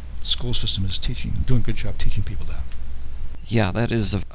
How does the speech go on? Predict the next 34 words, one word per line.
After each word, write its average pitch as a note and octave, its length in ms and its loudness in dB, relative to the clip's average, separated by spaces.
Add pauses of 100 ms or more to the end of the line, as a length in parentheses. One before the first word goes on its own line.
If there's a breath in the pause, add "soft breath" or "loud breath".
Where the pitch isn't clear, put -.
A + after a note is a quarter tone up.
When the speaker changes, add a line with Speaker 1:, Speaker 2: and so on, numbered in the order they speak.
(120)
Speaker 2:
a - 80 -12
big - 200 -6
challenge, G2+ 440 0
and F#2+ 100 -2
it's, - 220 -6
it's - 140 -6
tough - 240 2
to - 100 -8
sell A2 260 0
people F#2+ 340 -4
on F2+ 140 -6
until F#2 240 -4
you G#2+ 120 0
actually G2+ 240 -2
start F2+ 280 -6
seeing, G2 640 -2 (640 loud breath)
uh, - 100 -10
the - 120 -8
connections F#2 520 -4
for - 140 -8
yourself, - 800 -6 (720)
which - 180 -14
of - 60 -14
course - 260 -8
raises F#2 380 -4
the - 60 -10
question - 380 -4
of - 80 -10
how G2 140 -4
do F#2+ 80 -4
you G2+ 200 -6
get - 240 -4
them F2+ 180 -6
to, F#2+ 280 -8